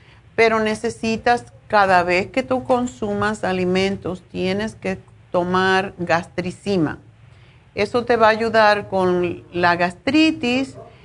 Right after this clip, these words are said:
y te va a ayudar con la hernia. Y a que lo que tú comas, no,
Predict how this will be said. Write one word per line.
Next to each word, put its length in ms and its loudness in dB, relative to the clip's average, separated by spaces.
y 100 -4
te 140 0
va 160 4
a 40 4
ayudar 560 0
con 180 0
la 300 2
hernia. 640 0
Y 180 2
a 200 2
que 180 4
lo 200 2
que 140 -2
tú 260 -4
comas, 720 4
no, 340 0